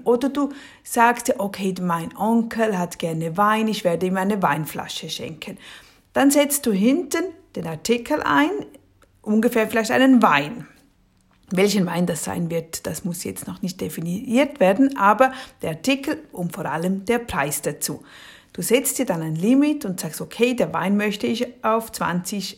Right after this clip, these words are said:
Euro festlegen oder zehn“, einfach was du denkst. Einfach mal voll drauf los, noch nicht überlegen, ist es zu teuer, zu, zu billig, zu günstig oder irgendwas. Schreib einfach deinen Wunsch hin.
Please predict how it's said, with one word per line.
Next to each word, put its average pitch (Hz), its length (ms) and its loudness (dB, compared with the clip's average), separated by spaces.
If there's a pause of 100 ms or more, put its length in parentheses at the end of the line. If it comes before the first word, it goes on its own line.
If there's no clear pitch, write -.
(160)
Euro 170 380 2
festlegen 160 560 -4
oder 202 260 -6
zehn“, 156 640 -2
einfach 220 580 0
was 180 360 0
du 185 120 -8
denkst. 143 400 -4 (340)
Einfach 359 320 2
mal 277 160 8 (540)
voll 294 420 6
drauf 285 300 4
los, 233 280 6
noch 233 180 -2
nicht 294 380 -2 (680)
überlegen, 240 440 4
ist 247 260 -2
es 247 140 -2
zu 254 220 -4
teuer, 220 560 2
zu, 226 380 -4 (340)
zu 214 640 -8
billig, 220 460 0
zu 226 300 -6 (460)
günstig 233 640 2
oder 247 260 0
irgendwas. 302 400 0 (240)
Schreib 269 460 2
einfach 247 400 4 (140)
deinen 226 720 4
Wunsch 185 500 2
hin. 165 420 -2